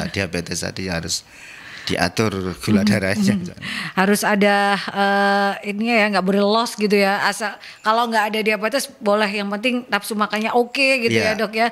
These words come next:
Speaker 1: iya.
Speaker 2: Makanannya bernutrisi
Speaker 1: Betul,
Speaker 2: boleh gitu
Speaker 1: betul
Speaker 2: ya.
Speaker 1: sekali.
Speaker 2: Dok, eh, apakah ada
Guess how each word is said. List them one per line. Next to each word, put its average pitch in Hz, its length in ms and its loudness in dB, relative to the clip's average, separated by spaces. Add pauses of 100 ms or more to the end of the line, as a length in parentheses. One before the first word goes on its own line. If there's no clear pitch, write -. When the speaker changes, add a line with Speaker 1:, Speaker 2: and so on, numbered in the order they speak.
Speaker 1:
iya. 104 240 0
Speaker 2:
Makanannya 220 400 0
bernutrisi 233 720 2
Speaker 1:
Betul, 202 140 -2
Speaker 2:
boleh 196 560 2
gitu 190 240 -2
Speaker 1:
betul 180 160 4
Speaker 2:
ya. 180 80 2
Speaker 1:
sekali. - 380 -4 (640)
Speaker 2:
Dok, 294 160 2
eh, 269 460 2 (100)
apakah - 360 -2 (120)
ada 240 300 2